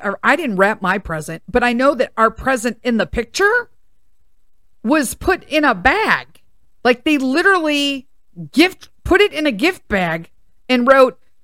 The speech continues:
"To Bogey, love, Buster." <laughs> And I'm like, "What?" Then they take a picture with the dog. Every pic-, every present and dog present that brought, like, that brought something.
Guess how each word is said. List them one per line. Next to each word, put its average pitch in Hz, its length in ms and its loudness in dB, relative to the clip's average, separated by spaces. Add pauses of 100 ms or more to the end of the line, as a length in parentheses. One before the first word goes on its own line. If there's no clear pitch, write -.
(140)
"To 370 260 4
Bogey, 247 680 4 (280)
love, 226 340 6
Buster." 202 640 2 (100)
<laughs> - 100 -4
And 254 140 6
I'm 302 60 4
like, 330 200 4
"What?" 320 840 2 (1000)
Then 320 680 2
they 285 160 0
take 359 200 -2
a 381 60 -2
picture 311 560 0
with 233 340 0
the 370 100 -2
dog. 302 240 0 (120)
Every 339 920 4 (840)
pic-, - 460 -4
every 339 500 4
present 208 640 2 (420)
and 247 220 2
dog 277 340 4
present 202 580 -2 (500)
that 240 180 0
brought, 233 320 -6
like, 220 260 -2
that 220 140 0
brought 262 240 2
something. 147 400 -8